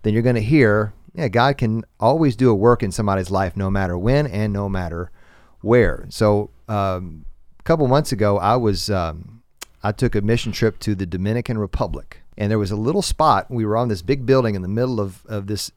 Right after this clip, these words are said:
uh, uh, this city, in, in, or little spot in Dominican. And they said, "You see that spot right there over top those roofs?" He goes, "That's called Little Haiti."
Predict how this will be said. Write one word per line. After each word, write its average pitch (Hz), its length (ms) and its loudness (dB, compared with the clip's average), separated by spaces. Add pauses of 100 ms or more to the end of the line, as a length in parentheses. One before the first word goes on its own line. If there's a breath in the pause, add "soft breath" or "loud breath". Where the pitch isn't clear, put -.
uh, 92 440 -10 (160)
uh, 98 160 -14
this 95 240 -12
city, 104 560 -4
in, 95 260 -12
in, 95 240 -12
or 92 140 -12
little 104 160 -6
spot 120 360 2
in 101 80 0
Dominican. 101 480 -4 (280 loud breath)
And 113 80 -4
they 117 80 2
said, 120 180 0
"You 107 80 -2
see 196 220 -2
that 180 180 -2
spot 135 320 0
right 117 280 0
there 120 440 0
over 117 240 -2
top 107 380 -2 (600)
those 107 260 -4
roofs?" 117 360 0
He - 80 -10
goes, 101 140 -4
"That's 139 260 -2
called 110 380 0
Little 123 260 -2
Haiti." 98 520 -6